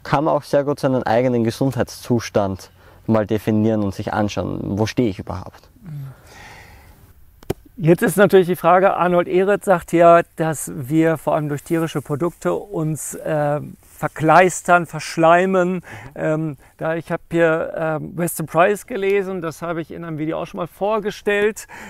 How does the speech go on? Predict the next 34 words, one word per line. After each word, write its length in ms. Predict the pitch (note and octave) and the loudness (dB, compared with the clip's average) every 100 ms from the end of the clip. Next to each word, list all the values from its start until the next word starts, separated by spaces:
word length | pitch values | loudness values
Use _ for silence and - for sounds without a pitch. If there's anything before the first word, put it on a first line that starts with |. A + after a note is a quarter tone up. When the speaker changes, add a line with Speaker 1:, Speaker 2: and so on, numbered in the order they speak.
| - - | -18 -2
Speaker 2:
Ähm, 500 | F3+ E3 E3 D#3 - - | 2 4 2 -2 -6 0
Weston 340 | F3+ - F#3 | 0 0 -6
Price 400 | - F3 F#3+ - | 2 2 2 0
ist 220 | E3 - | -6 -8
um 240 | - F3 D#3 | -10 -8 -4
die 180 | D#3 | -4
Welt 200 | D#3 G3 | -4 -6
gereist, 460 | - F3 E3+ E3+ - | -6 -2 0 0 -2
hat 100 | - | -14
sich 140 | D3+ | -12
Naturvölker 640 | C#3+ - F#3 - G3 F3+ - | -10 -8 -8 -6 -4 -2 -4
angeschaut 580 | E3+ E3+ F3+ F3+ F#3 | -4 -4 2 2 2
und 140 | - D#3 | -2 -4
da 80 | D#3 | -4
hat 140 | D#3+ | -4
er 100 | D#3 | -6
gesehen, 440 | D3+ C#3 E3+ F#3+ - - - | -6 -4 -4 -4 -8 -18 -14
dass 120 | C#3+ | -8
sich 180 | D#3 D3 - - _ _ _ | -8 -8 -12 -20 _ _ _
viele 280 | - G3 F#3 | -6 -2 -2
Naturvölker 720 | F3+ - F#3 E3 F3+ F3 E3 | -2 -2 -2 -2 -6 -4 -4
vor 220 | - D#3 | -4 -4
allem 300 | E3 F3+ F3 | -2 -2 -4
auch 320 | - D#3 E3+ - _ - | -4 -2 -2 -6 _ -12
von 160 | D#3+ | -12
tierischen 380 | - F3 D#3 D#3 | -10 -10 -10 -10
Produkten 400 | D#3+ F3+ - E3+ | -6 -8 -8 -10
ernährt 360 | D3+ D#3 D3 - | -8 -8 -10 -10
haben. 140 | - | -12
Speaker 1:
Fast 140 | A#2+ | -8
Speaker 2:
Von 80 | D3+ | -4
Milch, 460 | E3+ G3 G#3+ A#3+ - | 2 4 4 2 -4
Speaker 1:
ausschließlich. 340 | A2+ A2+ - A#2+ | -10 -10 -12 -2
Speaker 2:
von, 360 | F3+ F3+ F3 | 2 2 0